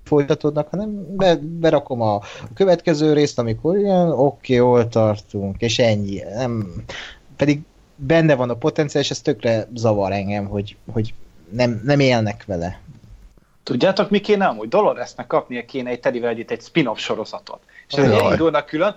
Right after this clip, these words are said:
Speaker 2: és ebből kivennék őket, és azt meg nem kéne néznünk, azt a sorozatot. És így
Speaker 1: Ez
Speaker 2: akkora győzelem lenne.
Speaker 1: <laughs> Öf,
Speaker 2: Ah,
Speaker 1: remélem
Speaker 2: miért nem vesznek
Speaker 1: nem.
Speaker 2: fel az H B O-hoz engem? Miért nem?
Speaker 1: <laughs> Dolores és Teddy.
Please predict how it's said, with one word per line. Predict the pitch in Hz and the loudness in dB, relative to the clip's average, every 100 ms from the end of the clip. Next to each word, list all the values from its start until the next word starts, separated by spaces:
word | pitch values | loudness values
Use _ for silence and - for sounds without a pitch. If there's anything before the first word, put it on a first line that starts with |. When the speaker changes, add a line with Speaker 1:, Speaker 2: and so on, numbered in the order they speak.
| - | -8
Speaker 2:
és | 147 - | -16 -4
ebből | 226 196 160 - | -4 -2 -4 -4
kivennék | - 131 135 139 135 | -8 -8 -8 -10 -10
őket, | 165 160 220 | -8 -6 -8
és | - | -4
azt | 240 - | -4 -4
meg | 240 | -2
nem | 247 139 | -2 -4
kéne | - - 139 | -10 -10 -6
néznünk, | 147 117 107 113 - - | -6 -10 -16 -20 -20 -16
azt | 110 - | -16 -12
a | |
sorozatot. | - 170 110 - - - | -4 -4 0 0 0 -2
És | - - | -6 0
így | 175 - - - | 0 -2 -20 -8
Speaker 1:
Ez | 160 | 0
Speaker 2:
akkora | 156 208 - 311 202 | 2 2 2 2 2
győzelem | 160 151 143 135 131 120 | -2 -6 -6 -4 -6 -6
lenne. | 113 107 104 107 147 - _ _ _ - - - - - | -8 -10 -10 -8 -8 -10 _ _ _ -12 -12 -14 -20 -4
Speaker 1:
<laughs> | 202 - 254 202 - - - - - - - | -2 0 0 0 -4 -20 -16 -12 -12 -14 -2
Öf, | 151 120 | 0 2
Speaker 2:
Ah, | 127 127 123 117 113 107 104 | 0 -2 -4 -6 -6 -6 0
Speaker 1:
remélem | 139 139 | 4 4
Speaker 2:
miért | 120 | 4
nem | 113 | 2
vesznek | 123 123 | 2 0
Speaker 1:
nem. | 117 | -2
Speaker 2:
fel | 151 - 147 | 2 2 2
az | 123 | -4
H | |
B | 123 | -8
O-hoz | 120 110 | -10 -10
engem? | 113 110 107 104 - | -12 -10 -12 -12 -14
Miért | 110 139 143 107 | -6 -2 -2 -6
nem? | 120 113 - - - - - - | -10 -10 -14 -16 -18 -20 -10 -6
Speaker 1:
<laughs> | - - - - 127 | -6 -8 -12 -6 0
Dolores | 131 120 113 110 | 2 4 4 2
és | 117 104 - | 0 -2 -4
Teddy. | - - | -8 -8